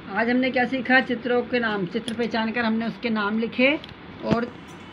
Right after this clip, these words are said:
चित्र, इधर भी चित्र पहचान कर जो सही नाम था उस पर सही का निशान लगाया और अक्षरों को मिलाकर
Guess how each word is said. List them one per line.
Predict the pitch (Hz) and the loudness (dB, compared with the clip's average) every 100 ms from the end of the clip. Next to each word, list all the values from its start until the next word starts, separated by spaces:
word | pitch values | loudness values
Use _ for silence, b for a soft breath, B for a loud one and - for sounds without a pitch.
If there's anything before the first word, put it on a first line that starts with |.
| - - - - - | -16 -16 -16 -14 -6
चित्र, | 233 226 262 | -4 -2 -4
इधर | 247 247 214 240 | -2 -2 0 2
भी | 254 | 2
चित्र | 240 226 226 | 0 -2 -2
पहचान | 226 226 226 | -2 0 -2
कर | 226 | -2
जो | 240 240 | 0 0
सही | - 202 | 2 2
नाम | 220 214 196 | 2 0 -2
था | 226 | -2
उस | 190 | -2
पर | - | -4
सही | 202 208 | -4 -4
का | 214 | -2
निशान | 214 180 190 | -4 -2 -2
लगाया | 185 180 180 | 0 0 0
और | 220 | 0
अक्षरों | 190 - 220 220 | -2 -2 -2 -2
को | 240 | -2
मिलाकर | 226 202 190 180 254 | -2 0 -2 2 2